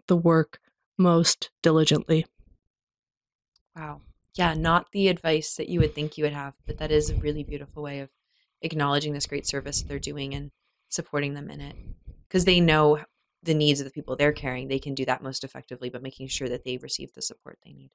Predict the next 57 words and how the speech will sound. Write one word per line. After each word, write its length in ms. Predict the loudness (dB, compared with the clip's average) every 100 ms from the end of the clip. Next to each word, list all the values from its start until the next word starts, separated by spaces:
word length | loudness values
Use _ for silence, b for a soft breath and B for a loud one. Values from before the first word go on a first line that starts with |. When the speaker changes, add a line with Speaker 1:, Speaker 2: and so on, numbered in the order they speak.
| _
Speaker 1:
Mm-hmm. 240 | -2 0 0 -2 _ _ _ _ _ _ _ _ -10
Speaker 2:
That's 120 | -10
beautiful. 420 | -6 -8 -8 -4
Is 140 | 0 4
there 100 | 4
anything 260 | 4 4
else 220 | 4 2
you'd 120 | 0 2
like 120 | 0
to 120 | 2
share 240 | 2 4 4
with 120 | 4
our 120 | 0
listeners 400 | -2 -2 0 0
before 340 | -4 -10 -6
we 140 | -2 -2
wrap 200 | -4 -8
up 160 | -10
today? 340 | -8 -4 -4 -6 _ 2
Speaker 1:
I'm 120 | 4
so 180 | 6 6
thankful 340 | 6 6 4 4
to 380 | 6 8 6 2 -2
catch 220 | 2 6
up 160 | 4 6
with 160 | 6
you 240 | 6 6 6
about 360 | 6 6 6
this 160 | 4 4
issue. 440 | 4 6 6 6 6
And 400 | 6 6 6 4 0 B B B
I 100 | 4
do 200 | 6 6
get 140 | 6
asked 260 | 6 6 4
the 60 | 4
question 380 | 4 6 6
so 240 | 6 6 6
often, 580 | 6 6 4 6 4 2 b b b _ _ _ _ _ -2
"How, 400 | 2 4 4 6 4 4
wh-, 60 | -4 0
how 200 | 4 6
do 120 | 8
I 80 | 6
stay 320 | 6 6 6
with 240 | 8 6 4
it? 140 | 4
How 120 | 6
do 80 | 8
I 100 | 8
not 200 | 6 6
get 160 | 4 4
discouraged?" 680 | 4 6 6 4 4 0 2
And 120 | 4
honestly, 600 | 6 6 6 6 6 4
this 260 | 4 6
is 240 | 6 6